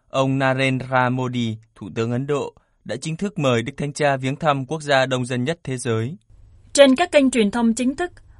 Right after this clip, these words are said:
Speaker 2: ông Narendra Modi tuyên bố, "Tôi đã gặp Đức Giáo hoàng Francisco bên lề Hội nghị Thượng đỉnh G bảy. Tôi ngưỡng mộ sự dấn thân của Ngài trong việc phục vụ mọi người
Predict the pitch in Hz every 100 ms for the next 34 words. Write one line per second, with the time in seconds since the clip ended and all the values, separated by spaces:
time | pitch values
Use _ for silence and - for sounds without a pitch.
0 | - 262 254 254 254 240 240 240 233 240
1 | 220 233 226 240 226 214 214 262 - -
2 | - - - - 302 247 226 226 233 330
3 | 254 277 311 233 214 262 247 269 254 254
4 | 240 233 - - 269 302 285 240 202 196
5 | 196 190 202 190 175 202 247 208 180 156
6 | 196 269 - - - - - - 240 240
7 | 202 247 190 196 202 247 302 302 269 214
8 | 233 247 208 196 285 277 240 - 208 196
9 | 185 185 175 185 196 185